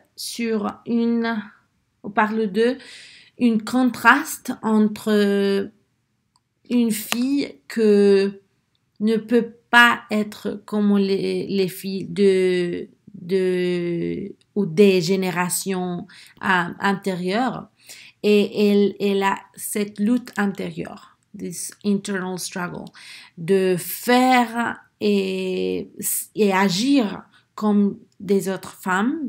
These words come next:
des générations, euh, antérieures. Donc ça, c'est très profond. Et ça, c'est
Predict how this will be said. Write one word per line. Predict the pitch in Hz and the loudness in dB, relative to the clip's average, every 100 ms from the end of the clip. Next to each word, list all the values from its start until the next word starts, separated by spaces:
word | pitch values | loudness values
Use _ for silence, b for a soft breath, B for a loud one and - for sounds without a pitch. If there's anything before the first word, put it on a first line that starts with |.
| - | -6
des | 190 190 185 180 175 170 | -4 -2 -2 -2 -2 -4
générations, | 160 185 185 170 180 - 180 175 175 165 - 185 | -4 -4 -4 -4 -6 -6 -6 -4 -4 -6 -8 -6
euh, | 170 151 - | -6 -6 -6
antérieures. | 185 180 170 175 160 | -6 -6 -8 -8 -8
Donc | 190 175 | -8 -8
ça, | - 226 240 | -4 -2 -2
c'est | 226 208 202 | -4 -6 -6
très | - 190 | -8 -8
profond. | - 185 - 262 403 B B B B | -10 -12 -6 -8 -8 B B B B
Et | 220 | 0
ça, | 208 262 269 | 4 2 4
c'est | 302 | 0